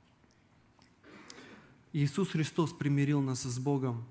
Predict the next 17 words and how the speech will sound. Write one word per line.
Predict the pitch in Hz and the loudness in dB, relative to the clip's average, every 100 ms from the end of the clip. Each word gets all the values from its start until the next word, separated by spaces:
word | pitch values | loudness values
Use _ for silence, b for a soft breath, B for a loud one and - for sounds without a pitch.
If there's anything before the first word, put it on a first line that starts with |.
| - - _ _ _ b b b | -18 -20 _ _ _ b b b
И, | |
дорогой | 135 151 156 185 | 2 4 6 6
друг, | 180 143 | 6 4
если | 151 147 | 0 0
ты | 165 175 | 0 0
сегодня | - 147 143 139 | 0 2 4 2
сидишь, | 131 143 139 160 147 - | 2 0 4 2 2 -4
и | 139 | -2
для | 135 | 0
тебя | 135 131 139 156 | 0 -2 0 0
эти | 143 143 | 0 -2
слова | - 139 131 127 | -4 -4 -2 -2
чужие, | 123 131 120 143 147 120 117 - - _ _ _ b b b b | -2 -4 -2 0 -2 -2 -8 -14 -20 _ _ _ b b b b
если | - 135 147 143 | -4 0 0 -2
в | 120 | -4
твоей | 135 139 139 | 0 2 2
жизни, | 127 127 151 127 127 123 | 2 2 2 2 0 0